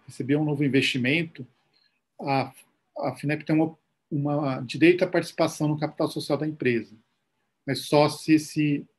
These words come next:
é, ju-, justamente se, se essa, vamos dizer assim, opção, é, de compra da,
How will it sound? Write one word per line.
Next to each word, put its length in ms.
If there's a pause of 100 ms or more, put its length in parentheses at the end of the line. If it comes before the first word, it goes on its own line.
é, 180
ju-, 200
justamente 520
se, 280
se 160
essa, 400
vamos 160
dizer 60
assim, 160
opção, 640 (760)
é, 460
de 240
compra 560 (240)
da, 400